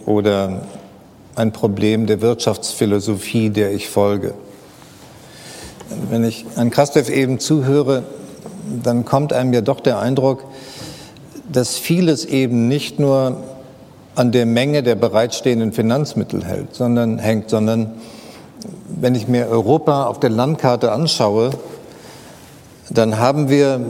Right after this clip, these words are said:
in Teilen Osteuropas sicherlich diejenigen, die aufschreien werden, wenn die europäischen Agrarmärkte gekürzt werden. Und wir haben vornehmlich im Westen und im Norden Europas Staaten, die aufschreien,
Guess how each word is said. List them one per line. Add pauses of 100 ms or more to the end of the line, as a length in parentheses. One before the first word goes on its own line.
(240)
in
Teilen
Osteuropas
sicherlich
diejenigen,
die
aufschreien
werden, (880)
wenn
die
europäischen
Agrarmärkte
gekürzt
werden. (1300)
Und
wir
haben (100)
vornehmlich
im
Westen
und
im
Norden
Europas
Staaten,
die
aufschreien,